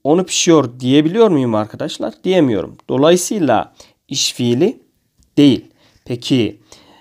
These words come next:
kendiliğinden mi pişiyor yoksa kendi ira-, e, iradesiyle mi pişiyor? İrade dışı, dışı mı? İrade dışı, e, gerçekleşen bir eylemdir. Dolayısıyla bu nedir arkadaşlar? Oluştur.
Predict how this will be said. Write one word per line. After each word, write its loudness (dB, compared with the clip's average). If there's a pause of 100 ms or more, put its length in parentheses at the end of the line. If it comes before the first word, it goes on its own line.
(240)
kendiliğinden 4
mi -2
pişiyor -4
yoksa -2
kendi -2
ira-, 0
e, 0 (220)
iradesiyle 2
mi -4
pişiyor? -4 (180)
İrade 0
dışı, -8 (300)
dışı -10
mı? -8 (420)
İrade 4
dışı, -4 (200)
e, -6
gerçekleşen -6
bir 2
eylemdir. 0
Dolayısıyla 2
bu -4
nedir -4
arkadaşlar? -2 (460)
Oluştur. -4